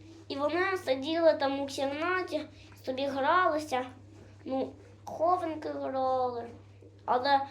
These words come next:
але, але минуло декілька, але минуло декілька, але минуло два ві-, два місяці. І, і, і Саші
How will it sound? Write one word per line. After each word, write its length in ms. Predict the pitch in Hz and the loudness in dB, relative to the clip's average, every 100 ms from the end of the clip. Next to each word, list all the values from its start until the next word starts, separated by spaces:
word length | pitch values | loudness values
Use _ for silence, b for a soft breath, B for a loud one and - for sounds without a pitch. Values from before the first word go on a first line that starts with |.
| B B | B B
але, 500 | - 254 277 277 247 - | -4 0 4 4 2 -4
але 140 | - 254 | 0 0
минуло 500 | 277 277 302 320 294 | 2 0 0 0 0
декілька, 760 | 254 262 262 262 247 247 233 233 B B B - | 2 0 0 -8 -4 0 0 0 B B B -2
але 200 | 233 262 | 2 2
минуло 420 | 269 302 381 330 | 2 -2 -2 -2
декілька, 680 | 269 285 - 262 254 240 233 - | 0 -2 -2 -4 -2 -4 -6 -6
але 220 | - 247 | 0 2
минуло 400 | 262 277 330 359 | 2 0 2 0
два 240 | 285 247 233 | 0 0 -2
ві-, 280 | 220 220 | -2 -8
два 400 | 208 240 254 277 | -4 -2 6 6
місяці. 720 | 254 247 254 294 302 302 - 294 - - B B B B B - - - - | 6 0 -4 -2 0 0 -4 -6 -8 -18 B B B B B -20 -20 -18 -8
І, 100 | 277 262 - - - - - - | -6 -6 -10 -20 -20 -20 -20 -12
і, 100 | 302 302 - 302 B B B B B B | -8 -8 -10 -14 B B B B B B
і 100 | - | -12
Саші 640 | - - 359 392 311 262 | -10 -4 -2 -2 0 -2